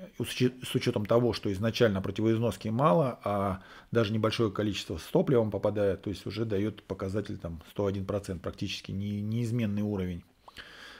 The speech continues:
Да, не забывайте отметить видео, подписаться на канал, кто не подписался, нажимайте колокольчик, если хотите. А если не хотите, тоже нажимайте. Шуту-,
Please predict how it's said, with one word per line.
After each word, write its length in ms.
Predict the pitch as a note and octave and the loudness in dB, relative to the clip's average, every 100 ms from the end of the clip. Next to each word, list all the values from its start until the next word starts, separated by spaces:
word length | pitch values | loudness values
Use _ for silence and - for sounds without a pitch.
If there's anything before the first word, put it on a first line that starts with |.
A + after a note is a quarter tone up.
| - - | -20 -14
Да, 240 | - A2 F#2+ | -2 0 0
не 140 | F#2 | -2
забывайте 500 | G2+ A2 A#2 G#2 F#2+ | -2 4 4 4 2
отметить 440 | G#2 C#3 D3 F3+ D#3+ | 0 2 0 -2 0
видео, 360 | C#3 C3 B2+ A#2+ - _ _ - | 2 4 2 -2 -14 _ _ -8
подписаться 560 | F#2+ A2 - C3 B2+ | -6 -4 2 2 2
на 100 | B2 | 0
канал, 320 | A2+ A#2+ B2 A2 | 0 2 2 0
кто 140 | - | -2
не 80 | G#2+ | -6
подписался, 680 | G2+ G#2+ - A2+ G#2 G2+ F#2 - - | -4 -8 -2 0 0 -4 -8 -10 -10
нажимайте 360 | F#2 G2 F#2 | -6 -4 -4
колокольчик, 640 | - G2+ - C#3+ B2+ C3 - _ _ _ _ _ _ _ - - - - - - - | -2 -2 2 2 4 -2 -4 _ _ _ _ _ _ _ -20 -20 -20 -20 -20 -14 -6
если 260 | G#2 - | -4 -4
хотите. 560 | - G2+ G#2 F#2+ G2+ D#2 - - _ _ _ _ _ _ _ _ | -4 -4 -4 -6 -4 -6 -10 -20 _ _ _ _ _ _ _ _
А 60 | F2 | -10
если 160 | - | -6
не 80 | A2 | -4
хотите, 340 | G#2 G#2+ B2 - | -2 -2 -4 -6
тоже 220 | A2 A2 | -6 -4
нажимайте. 560 | G2 F#2 G2 G2 - - _ _ _ _ _ - - F2 - | -6 -6 -6 -10 -16 -20 _ _ _ _ _ -16 -12 -12 -12
Шуту-, 380 | - - - | -14 -12 -14